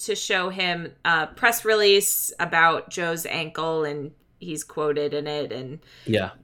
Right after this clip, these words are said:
Speaker 1: Brandon is like, "Well, you know, is the rest of you okay?" And
Speaker 2: Mm.
Speaker 1: Joe is like, "What? Why are you asking me that?" So he has to say that Donna told him about Joe's
Speaker 2: Yeah.
Speaker 1: heart thing.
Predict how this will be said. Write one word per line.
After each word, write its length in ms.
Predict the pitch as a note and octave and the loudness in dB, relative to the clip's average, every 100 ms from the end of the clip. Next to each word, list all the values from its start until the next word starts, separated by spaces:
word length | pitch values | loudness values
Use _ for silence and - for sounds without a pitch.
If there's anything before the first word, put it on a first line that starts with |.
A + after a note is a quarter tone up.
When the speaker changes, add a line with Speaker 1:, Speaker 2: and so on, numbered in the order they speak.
| - | 0
Speaker 1:
Brandon 480 | G3 F#3 F3 F3 E3+ | 4 4 4 2 2
is 240 | D#3+ D#3+ | -2 0
like, 260 | E3 D#3 D3+ | 0 0 2
"Well, 560 | F#3 A#3 C4+ B3 G3 - | 4 4 4 0 -2 -2
you 120 | G#3+ | 0
know, 280 | A3 F3 F#3+ | 2 2 2
is 140 | F3+ | 0
the 120 | E3+ F3+ | 2 6
rest 340 | F#3 - - | 6 4 -2
of 140 | A#3+ | -4
you 500 | B3 B3 B3 B3 B3+ C4 _ _ _ _ A3+ | -2 -2 0 -4 -8 -14 _ _ _ _ 2
okay?" 720 | A#3 C4 A3+ A3+ A#3+ C#4 C#4 - - _ _ _ _ _ _ _ | 2 4 0 0 -2 -6 -10 -18 -20 _ _ _ _ _ _ _
And 420 | G#3+ A#3 - F#3+ - _ | -2 0 -2 -6 -10 _
Speaker 2:
Mm. 180 | - - | -2 2
Speaker 1:
Joe 260 | F#3+ F#3 F#3 | 4 6 4
is 120 | F3+ | 2
like, 200 | F#3 F3 | 0 -2
"What? 340 | E3 F3+ - | 0 2 2
Why 260 | E3 E3+ F3 | 2 6 6
are 40 | |
you 240 | E3+ D#3+ D#3 | 6 2 2
asking 480 | E3 F#3+ - D#3 D3+ | 2 2 -2 -2 0
me 100 | D3+ | 0
that?" 320 | C#3+ D3 - | 0 -4 -4
So 180 | - D#3+ | -6 -6
he 180 | E3+ D#3 | -4 -4
has 280 | C#3+ C#3+ - | -4 -6 -6
to 200 | C#3 - _ | -8 -10 _
say 400 | - - D3 C#3+ | -10 -4 -2 -2
that 320 | C3+ B2 - | -4 -8 -10
Donna 340 | D#3 D3+ D3 D3 | -6 -4 -4 -6
told 340 | D#3+ D3+ D3 | -4 -2 -2
him 420 | - A#2+ C3 E3+ - - | -4 -10 -10 -10 -12 -8
about 480 | E3+ D#3+ B3+ - - - | -2 0 0 -2 -10 -6
Joe's 200 | F#3 D#3 | 0 4
Speaker 2:
Yeah. 260 | G2+ G2+ | 4 2
Speaker 1:
heart 420 | G2 - A#3+ G#3 - | -2 0 0 0 -2
thing. 400 | C#3+ C#3 F3 | -6 -4 -6